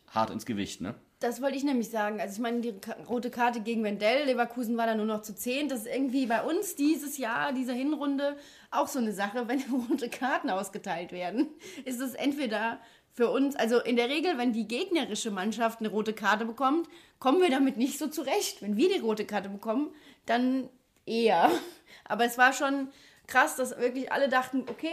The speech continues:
Speaker 2: Leverkusen ist jetzt noch zu zehnt. Das Ding, wenn wir noch Mög-, nach Möglichkeiten haben, dann gewinnen wir das auf jeden Fall. Aber dem war ja überhaupt nicht so. Leverkusen hat,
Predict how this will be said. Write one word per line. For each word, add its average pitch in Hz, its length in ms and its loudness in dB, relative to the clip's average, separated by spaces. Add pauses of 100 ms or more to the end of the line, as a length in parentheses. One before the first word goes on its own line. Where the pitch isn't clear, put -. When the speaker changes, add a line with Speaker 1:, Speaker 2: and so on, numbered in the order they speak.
(100)
Speaker 2:
Leverkusen 277 440 -4
ist 233 60 -4
jetzt 226 200 -4
noch 220 140 -2
zu 220 140 -12
zehnt. 302 380 -2 (760)
Das 226 200 -4 (280)
Ding, 247 380 0
wenn 226 240 4
wir 262 80 2
noch 233 320 -2 (140)
Mög-, 226 380 -2
nach 214 160 -4
Möglichkeiten 220 720 -2
haben, 262 240 2
dann 214 400 -2
gewinnen 233 240 0
wir 349 80 -2
das - 180 -4
auf - 120 -16
jeden - 220 -12
Fall. - 300 -12 (320)
Aber 214 160 0
dem 220 160 4
war 262 100 4
ja 262 140 4
überhaupt 233 420 0
nicht 208 160 -4
so. 196 100 -4
Leverkusen 240 600 0
hat, 240 120 2